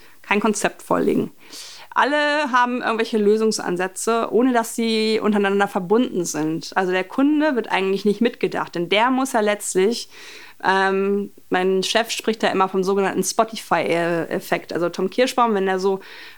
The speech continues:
ein bisschen in die Zukunft blickt, ähm, sagt er immer, ähm, das muss eigentlich am Ende so sein, äh, ich werd immer angeregt durch Spotify,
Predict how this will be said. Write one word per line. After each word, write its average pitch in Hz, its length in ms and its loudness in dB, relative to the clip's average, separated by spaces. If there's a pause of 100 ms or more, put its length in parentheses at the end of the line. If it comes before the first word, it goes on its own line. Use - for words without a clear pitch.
ein 196 60 0
bisschen 220 260 4
in 190 160 0
die 180 100 -6
Zukunft 285 500 0
blickt, 226 420 2
ähm, 190 440 2
sagt 208 240 0
er 196 80 2
immer, 190 520 2
ähm, 185 260 0
das 185 160 -2
muss 226 140 -2
eigentlich 240 400 2
am 139 80 0
Ende 214 200 2
so 208 200 2
sein, 220 540 2
äh, 190 180 0
ich 196 120 -2
werd 220 120 0
immer 208 200 0
angeregt 220 400 2
durch 208 120 2
Spotify, 196 760 0